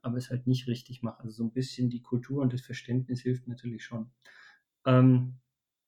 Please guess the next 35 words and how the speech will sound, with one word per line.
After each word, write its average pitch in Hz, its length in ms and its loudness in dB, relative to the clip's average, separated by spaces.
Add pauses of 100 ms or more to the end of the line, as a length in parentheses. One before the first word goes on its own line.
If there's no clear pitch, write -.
(920)
was 123 380 2
ich 165 140 -4
dann 170 140 0
aber 147 140 -2
noch 127 140 2
spannend 151 480 -2
finde, 151 240 -4
wenn 127 140 4
du 131 100 2
jetzt 135 220 -2
davon 123 240 -2
sprichst, - 420 -8
dass 131 140 -10
man 120 100 -2
diese 117 220 -4
einzelnen 127 400 -2
Methoden 131 400 -2
und 123 100 -2
Praktiken 127 440 -8
ja 117 100 -4
auch 110 120 -10
gut 123 180 -4
einsetzen 147 540 -4
kann 143 220 -2
oder 120 180 -2
wir 117 120 -4
uns 113 140 -8
da, 117 360 -8
ähm, 113 260 -4
einig 135 360 -4
sind, 160 220 -8
sage 127 260 -4
ich 127 80 -8
immer 139 160 -4
gerne. 135 280 -2